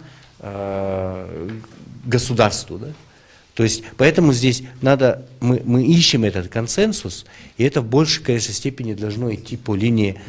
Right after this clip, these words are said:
просвещения, конечно, да, а, двух сторон. Потому что это движение не одностороннего характера, оно двустороннее должно быть, да?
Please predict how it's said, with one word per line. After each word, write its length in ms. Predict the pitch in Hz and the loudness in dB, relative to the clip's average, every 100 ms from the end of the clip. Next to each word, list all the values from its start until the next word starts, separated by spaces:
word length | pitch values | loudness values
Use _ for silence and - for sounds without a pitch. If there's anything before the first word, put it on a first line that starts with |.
| - - | -10 -4
просвещения, 760 | 110 - 120 - 143 107 90 | -2 0 2 4 4 4 0
конечно, 480 | 95 87 85 - 92 | -2 -4 -6 -8 -6
да, 260 | 120 175 - - - - | -6 -6 -10 -20 -20 -16
а, 200 | - 117 | -14 -6
двух 320 | 104 156 180 | 2 4 4
сторон. 420 | - 143 117 92 - - - _ _ _ _ - | 2 4 4 2 -2 -16 -20 _ _ _ _ -10
Потому 140 | - | -4
что 100 | 123 135 | 0 0
это 140 | 127 | -2
движение 480 | 117 131 151 190 117 | -2 0 2 2 2
не 120 | 113 | 2
одностороннего 720 | 123 135 127 151 170 147 101 | 0 0 0 2 2 2 0
характера, 520 | 87 104 92 - - 92 | -4 -4 -6 -6 -12 -6
оно 160 | 117 | -4
двустороннее 640 | 113 127 - 156 156 117 95 | -4 -4 0 2 2 0 -2
должно 360 | 98 95 85 | -4 -4 -6
быть, 180 | 78 90 | -8 -6
да? 200 | - | -6